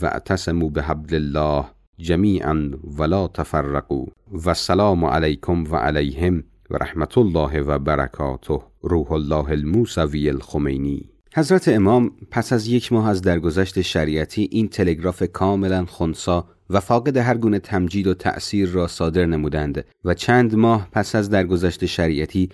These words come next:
و برای جلوگیری از سوء استفاده از افکار او در طی دو سخنرانی مهم با اتخاذ موضعی منطقی و منصفانه بدون اینکه نامی از شریعتی ببرند، به انتقاد از تفکر وی پرداختند. امام رحمت الله علیه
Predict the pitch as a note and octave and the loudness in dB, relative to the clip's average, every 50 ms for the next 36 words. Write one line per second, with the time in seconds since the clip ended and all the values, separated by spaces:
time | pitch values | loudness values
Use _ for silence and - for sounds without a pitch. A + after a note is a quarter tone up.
0 | _ - F2 F#2+ F2+ E2 F#2 G#2 G#2+ A#2+ B2+ A#2 G#2+ G#2+ A2 G2+ G2+ F#2+ G2 G#2+ | _ -2 2 2 2 2 2 2 4 4 2 2 4 2 4 4 4 2 2 0
1 | A2+ A#2+ A#2 G2+ - - G2+ F#2 E2+ - - F2 E2+ - E2 E2+ G2 G2 F#2 - | 2 2 2 0 0 0 2 2 2 2 0 -2 -2 0 0 0 2 0 0 0
2 | - C#2+ E2+ - - - G2 F#2+ F#2 F2+ C2 E2+ F#2+ F2 F2+ E2+ E2+ - - C3+ | -2 -4 -4 -4 -4 -2 -2 0 0 0 0 0 0 0 0 0 -2 -2 -2 0
3 | B2+ B2 G#2+ G#2 A2+ A2+ - G2 F2 - E2+ D#2+ D#2+ D2+ D#2 D#2 D2 D#2 E2+ E2+ | 0 0 2 2 0 0 0 -4 -2 -2 -2 -2 0 0 -2 -2 0 0 0 0
4 | E2+ D#2+ D#2+ D2+ D2+ D2+ G#2 C#3 D3 D3 - _ _ - D#2+ E2+ F2+ F2+ - A#2 | -2 -2 -2 -4 -4 -2 0 0 0 -2 -4 _ _ -2 0 0 0 2 0 -4
5 | A2+ - C#3+ C3 A#2 A#2+ B2 A#2 A2+ G#2+ G#2 F#2+ F#2 F#2+ A#2 - - G#2+ G2+ F#2+ | -2 0 0 0 2 4 4 4 4 4 4 4 2 2 2 2 2 2 2 4
6 | F2+ F2 F2 E2 E2 - F2 E2 F2+ G2 G2 F2+ F2+ - _ _ _ _ - D#2 | 2 2 0 -2 -2 -4 -6 -4 -2 -2 -4 -4 -6 -10 _ _ _ _ -8 -4
7 | D#2+ D#2+ D#2+ D#2 E2+ F2 E2 E2 - - F2+ E2+ - F#2+ F#2 F#2 F#2 G2 G#2+ G#2+ | -2 -2 0 0 -2 -2 -2 -4 -4 -6 -6 -4 -2 0 0 2 2 2 0 0
8 | G#2+ - _ _ F2 G2 G2 A#2 A#2+ A2+ A2 A2 A2+ G2+ - G#2 G2+ G2 G2+ A2 | -4 -6 _ _ 0 2 4 4 6 6 6 4 4 2 0 0 0 2 2 2
9 | A2 G#2+ F#2+ F#2 F2 E2+ F2 - - E2+ E2+ F2 E2+ - F2 - - F#2 G2 F#2+ | 4 4 2 2 0 -2 -6 -6 -4 -2 0 0 0 -2 -4 -6 -4 -4 -2 0
10 | G#2+ A#2 C3 C#3 C#3+ C#3+ C#3 - - _ _ E2 D#2 D2 C#2+ - E2+ D#2+ E2+ E2 | 0 2 2 2 2 0 -2 -6 -16 _ _ -2 -2 -2 0 -2 -4 -2 -2 -2
11 | D#2+ D#2 D2+ - - E2+ D2+ - D#2 - - E2+ D#2 D2 C#2+ E2+ D#2 C#2 - D#2 | -2 -2 -4 -4 -6 -6 -6 -6 -8 -6 -4 -4 -4 -2 -2 -2 -4 -2 -4 -6
12 | C2 B1 - A#1+ - - - B1 A1+ G#1+ - - - _ _ - E2 D#2 D#2+ E2 | -6 -6 -8 -8 -8 -8 -10 -10 -10 -10 -14 -18 -20 _ _ -4 0 0 0 0
13 | E2 D#2+ D#2 - - D#2+ - E2 D2+ D2 D#2 D#2 D#2 D#2+ - D#2+ D#2 D2+ E2 E2 | 0 0 -2 -2 -4 -6 -4 -4 -4 -2 -2 -2 -2 -2 -4 -2 -2 0 0 0
14 | E2 D#2 - | -2 -4 -6